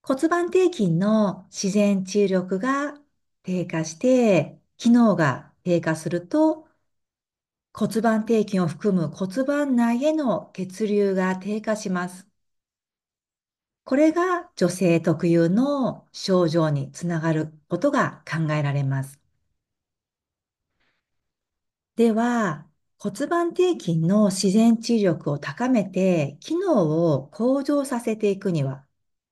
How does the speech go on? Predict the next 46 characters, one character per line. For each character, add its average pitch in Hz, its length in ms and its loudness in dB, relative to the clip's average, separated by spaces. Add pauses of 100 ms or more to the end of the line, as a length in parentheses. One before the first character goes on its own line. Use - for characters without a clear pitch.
(440)
ど 294 160 4
う 349 40 2
す 330 100 0
れ 196 100 4
ば 151 100 -2
い 135 60 -2
い - 20 -6
の 135 120 -8
か。 - 200 -18 (2500)
た 269 140 -2
だ、 269 500 0
骨 202 260 -2
盤 214 300 2
底 208 140 0
を 185 60 2
鍛 - 320 -8
え 269 100 -2
る 170 120 -2
と 135 120 -8
か、 131 260 -18 (380)
そ 330 120 -2
う - 20 2
い - 20 2
う - 20 -14
こ 359 100 0
と 226 100 -4
ち - 80 -6
ょ 208 60 2
っ 208 140 -8
と 160 480 -2 (300)
頭 185 340 -2
の 185 80 2
中 185 260 -2
か 143 140 -12
ら 156 520 -6 (600)
外 208 280 -4
し - 100 -10
て 262 80 0
い 240 60 0
た 247 80 -2
だ 226 120 -2
き - 120 -12
た 214 120 2
い 190 60 4
で 135 120 -2
す。 - 200 -20